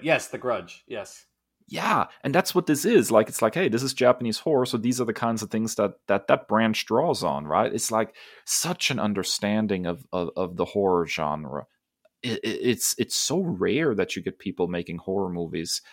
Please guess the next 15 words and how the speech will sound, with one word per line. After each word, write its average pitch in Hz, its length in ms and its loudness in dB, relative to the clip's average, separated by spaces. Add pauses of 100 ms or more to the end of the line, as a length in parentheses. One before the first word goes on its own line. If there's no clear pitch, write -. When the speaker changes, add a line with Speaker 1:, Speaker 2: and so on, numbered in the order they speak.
Speaker 2:
that 95 160 0
understand 95 1080 -2 (460)
not 110 220 6
just - 220 -2
how 104 200 6
to 95 100 -4
make 90 240 -2
a, 85 120 -4 (100)
you 95 120 -8
know, 80 320 -8 (100)
a - 20 -8
scary 90 320 0
movie, 85 320 0
but 98 300 0 (100)
understand 101 1200 -2